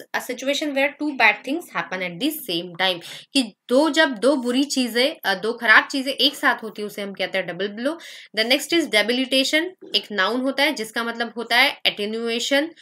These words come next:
डिप्लीशन, एग्जॉशन, या इसे हम, अ, सिंपल लैंग्वेज में अगर बात करें तो इसका मतलब होता है किसी चीज को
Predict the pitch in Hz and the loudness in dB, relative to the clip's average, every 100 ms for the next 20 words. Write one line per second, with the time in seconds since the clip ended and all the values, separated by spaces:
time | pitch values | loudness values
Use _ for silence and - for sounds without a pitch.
0 | - - - 185 208 226 240 240 277 277 | -20 -20 -8 -4 -2 0 -2 2 0 0
1 | 190 165 202 220 - 285 302 240 247 240 | -4 -2 -2 0 2 2 4 6 4 4
2 | 240 294 320 294 294 285 233 226 226 - | 0 2 2 2 2 2 2 2 -2 -4
3 | 262 254 240 294 277 220 214 240 254 269 | 0 0 2 2 6 6 4 2 2 2
4 | 254 226 214 185 170 - 190 262 302 - | 2 0 -2 0 0 0 2 4 2 -4
5 | - - 233 240 - 277 247 240 196 185 | -14 -10 -8 -6 0 0 2 -2 -2 -4
6 | 185 247 311 320 226 - 196 185 - | 0 0 -2 -6 -12 -10 -12 -8 -4